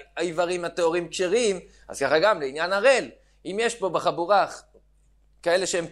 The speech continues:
נ-, נימולו בברית מילה, ויש פה גם ערלים, אז הערלים לא פוסלים את הקורבן פסח, והקורבן יהיה כשר. שואלת הגמרא, בסדר, אז אתה מסביר את הברייתא,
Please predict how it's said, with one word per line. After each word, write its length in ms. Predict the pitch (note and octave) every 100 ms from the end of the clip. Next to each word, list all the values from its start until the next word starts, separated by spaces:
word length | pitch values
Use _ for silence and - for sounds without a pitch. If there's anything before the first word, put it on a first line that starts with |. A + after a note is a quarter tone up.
| -
נ-, 340 | E3+ E3 -
נימולו 560 | F3 F3+ D#3+ D3+ D#3 D#3+
בברית 320 | C#3 C#3 D3+ D3+
מילה, 240 | C#3+ D3
ויש 200 | F3 G#3+
פה 120 | G#3 G3
גם 240 | G#3 G3
ערלים, 400 | F3+ D#3+ C3+ D3+ _ _ -
אז 160 | E3
הערלים 360 | F#3+ A3+ D4 C4
לא 80 | A#3+
פוסלים 300 | B3 - B3
את 100 | A#3+
הקורבן 360 | A#3 A3+ A#3 A#3 A#3
פסח, 380 | A#3+ A#3+ G#3 G3+ - -
והקורבן 420 | D3+ F3 F#3 F#3
יהיה 120 | F#3
כשר. 380 | F#3 F3+ D#3+ D3 - _ _ _ _ _ _ _ _ _ _ _ _ _ _ _ _ _ _ _
שואלת 320 | - G#2 B2+
הגמרא, 320 | B2+ A#2+ D3+
בסדר, 380 | D3 C3 B2+ G#2+
אז 60 | G2+
אתה 120 | -
מסביר 260 | A2 D3 A3+
את 100 | D#3
הברייתא, 560 | A2 C#3+ F3+ A3 A3+